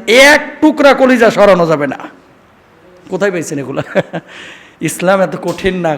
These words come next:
কঠিন আমরা বানায় ফেলাইছি। ইসলাম সহজ,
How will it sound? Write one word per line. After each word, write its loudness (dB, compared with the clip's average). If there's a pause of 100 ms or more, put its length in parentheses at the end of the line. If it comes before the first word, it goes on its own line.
কঠিন -6
আমরা 2
বানায় 2
ফেলাইছি। -10 (2000)
ইসলাম 4
সহজ, 6